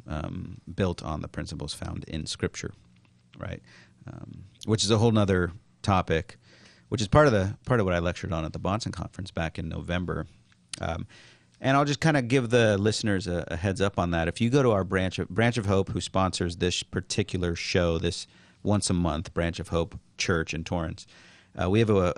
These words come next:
a YouTube channel, Branch of Hope, Orthodox Presbyterian Church, and we hosted a Bahnsen Conference. Greg Bahnsen, uh, the late Greg Bahnsen, it was in honor of him. It was three days on eschatology, on applied presuppositional apologetics, and on the law of God and ethics.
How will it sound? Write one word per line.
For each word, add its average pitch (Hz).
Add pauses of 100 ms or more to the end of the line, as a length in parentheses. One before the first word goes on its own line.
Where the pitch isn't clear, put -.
a 101
YouTube 135
channel, 123
Branch 107
of 90
Hope, 127 (480)
Orthodox 95
Presbyterian 92
Church, 101
and 90
we 104
hosted 117
a 82
Bahnsen 92
Conference. 87
Greg 95
Bahnsen, 95 (520)
uh, 90
the 87
late 95
Greg 92
Bahnsen, 85
it 90
was 87
in 87
honor 85
of 82
him. 95 (480)
It 92
was 90
three 135
days 120
on 101
eschatology, 95
on 85
applied 90
presuppositional 82
apologetics, 85
and 92
on 87
the 82
law 80
of 85
God 82
and 78
ethics. 82